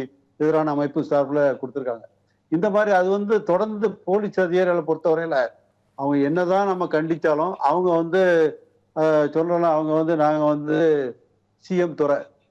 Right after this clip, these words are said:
தமிழ்நாட்டுல மட்டும்தான் இந்த போலீஸ் துறை வந்து கிட்டத்தட்ட ஒரு ஐம்பது வருஷமா சி எம் துறையாவே இருக்குது. அஹ், பெருந்தலை காமராஜ் காலத்துல எல்லாம்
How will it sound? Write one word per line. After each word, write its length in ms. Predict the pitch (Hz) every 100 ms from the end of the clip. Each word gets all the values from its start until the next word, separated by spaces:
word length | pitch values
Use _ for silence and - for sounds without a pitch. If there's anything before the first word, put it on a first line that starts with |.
| _ _ -
தமிழ்நாட்டுல 460 | 147 196 196 175
மட்டும்தான் 600 | 151 143 165 170 156 160 - - _ _ -
இந்த 80 | 135
போலீஸ் 320 | - 175 190 -
துறை 200 | 160 156
வந்து 200 | 151 175
கிட்டத்தட்ட 400 | - 151 170 160
ஒரு 60 |
ஐம்பது 260 | 147 156 170
வருஷமா 340 | 147 165 175
சி 220 | 175 -
எம் 120 | 196 165
துறையாவே 340 | 165 165 165
இருக்குது. 280 | 156 117 - _ _ _ _ _ _ -
அஹ், 160 | 143 139
பெருந்தலை 400 | 151 170 175 165
காமராஜ் 460 | 160 165 175 165
காலத்துல 320 | 160 160 151
எல்லாம் 300 | 151 165 175